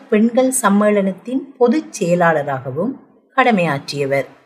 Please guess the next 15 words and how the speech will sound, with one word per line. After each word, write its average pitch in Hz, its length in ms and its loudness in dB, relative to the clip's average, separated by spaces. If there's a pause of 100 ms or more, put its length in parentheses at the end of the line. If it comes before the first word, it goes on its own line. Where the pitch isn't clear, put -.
(1300)
சோவியத் 226 720 2
யூனியன், 170 420 -2 (220)
ஜெர்மன், 196 520 2 (220)
பிரித்தானியாவில் 254 960 0
நடைபெற்ற 170 580 0 (100)
சர்வதேச 277 580 0 (120)
பெண்கள் 269 480 2
சம்மேளன 170 640 0 (460)
மாநாடுகளில் 220 960 2 (100)
இலங்கை 214 420 4 (120)
பிரதிநிதியாக 208 1040 2
கலந்து 214 420 2
கொண்டவர். 135 440 0 (1300)
பலாங்குடையில் 202 840 2 (220)
தன் 233 180 4